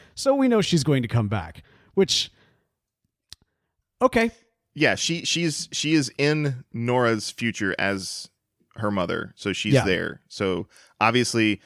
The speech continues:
Speaker 2: there are zero stakes to Iris's story right now.
Speaker 1: <laughs> Exactly.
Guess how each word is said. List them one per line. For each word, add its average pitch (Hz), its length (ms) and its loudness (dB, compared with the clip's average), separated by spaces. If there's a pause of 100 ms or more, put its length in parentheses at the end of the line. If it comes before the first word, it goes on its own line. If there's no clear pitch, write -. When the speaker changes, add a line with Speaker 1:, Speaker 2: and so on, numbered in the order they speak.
(160)
Speaker 2:
there 104 440 0
are 95 200 2
zero 117 360 4
stakes 95 400 -2
to - 100 -2
Iris's 85 360 0
story - 400 -6 (320)
right - 160 -8 (100)
now. - 180 2
Speaker 1:
<laughs> - 40 -10 (680)
Exactly. - 1080 -2